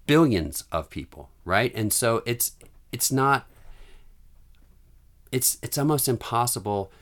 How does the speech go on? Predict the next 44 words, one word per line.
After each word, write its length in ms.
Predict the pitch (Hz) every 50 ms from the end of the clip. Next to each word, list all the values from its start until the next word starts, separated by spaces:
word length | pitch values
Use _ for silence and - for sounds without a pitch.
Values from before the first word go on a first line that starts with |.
| - - - -
to 100 | - 113
measure, 480 | 104 104 101 107 107 113 110 95 95 87
to 120 | 95 87
think 320 | 85 - - 120 131 127 -
about. 280 | 92 87 90 87 85 -
And, 180 | 104 107 104 -
and 180 | - 113 113 110
we 140 | 123 143
just 220 | 143 135 131 - -
by 140 | 107 104 101
default 520 | - - 110 117 117 - - 85 85 -
think, 200 | - 104 101 92
"Oh, 180 | 107 117 117 95
if 120 | 90 -
we're 80 | 117 107
gonna 140 | 120 120
be 140 | 113 110 117
significant, 540 | 113 - - 107 110 113 120 - - 92 85
that 100 | 80 87
means 180 | 101 101 90 90
we 80 | 98
have 100 | 98 - -
to 60 | 101
have 180 | 95 92 90
a 220 | 90 87 87 82 80
significant 600 | - - 107 101 101 104 113 110 123 113 113 -
impact 440 | 104 101 101 - 104 101 95 - - - - - - - - - - -
on 340 | - 107 110 107 104 101 95
the 80 | 82 82
world." 520 | 78 78 95 104 90 - - - _ - - _ _ _ - - - - - _
Well, 340 | - 95 92 87 85 80 82 - - - - _ - - - - - - - - - - - _ -
you 80 | 82
know, 160 | 82 80 80 -
in 100 | - 90 90
that 180 | 90 95 -
case, 580 | - - 95 80 78 76 - - - - - - - - - - - - - _ - _
like 220 | - 80 80 - -
the 80 | -
thousands 500 | 80 - - 82 87 85 85 85 80 -
of 80 | 80 -
starfish 520 | - - 78 76 76 - - 76 - -
on 100 | 76 71
the 60 | 69 67
beach, 520 | 65 90 90 82 71 - - - - -